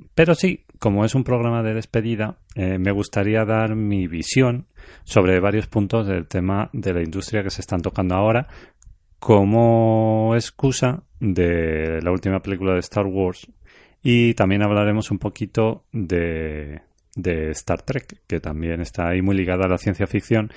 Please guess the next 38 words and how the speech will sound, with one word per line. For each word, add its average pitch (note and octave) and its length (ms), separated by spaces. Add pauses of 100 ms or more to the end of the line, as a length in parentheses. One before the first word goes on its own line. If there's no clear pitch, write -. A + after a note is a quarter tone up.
(260)
y G2 120
como F2+ 320
uno F#2 260
y F#2 140
otro, F#2+ 320 (260)
pues, D#2+ 360
eh, D2+ 440
se D#2+ 400
van E2+ 220
tocando, D#2 680
se - 160
van E2+ 140
tocando D#2+ 320
los C#2+ 100
palos. - 380 (540)
Así A#2 220
que C3+ 160
nada, B2+ 280
vamos G#2+ 320
a - 20
empezar. F2 460
Eh, F2 500 (320)
yo, C#3+ 500
eh, F#2+ 640
con F2 200
Star A2 280
Wars, A#2 460
la F#2+ 100
verdad F#2 320
que A2 220
la, D#2+ 400
la D#2+ 160
relación E2 540
que G2+ 300
he G2+ 40
tenido G2 460
hasta G2 240
ahora, G2+ 380